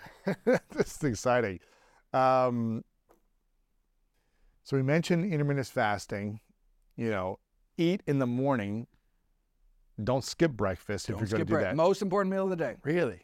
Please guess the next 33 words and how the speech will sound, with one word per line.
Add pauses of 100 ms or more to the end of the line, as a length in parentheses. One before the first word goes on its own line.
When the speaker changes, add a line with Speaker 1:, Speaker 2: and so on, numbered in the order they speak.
Speaker 2:
Most
important
Speaker 1:
But
here's
Speaker 2:
meal
Speaker 1:
the
Speaker 2:
of
the
Speaker 1:
thing.
Speaker 2:
day.
Speaker 1:
This
is
what
doctors
were
saying
for
many
years.
Speaker 2:
Yes.
Speaker 1:
Don't
skip
breakfast.
Speaker 2:
Yes.
Speaker 1:
But
then
in
the
last
seven
years,
everyone's
saying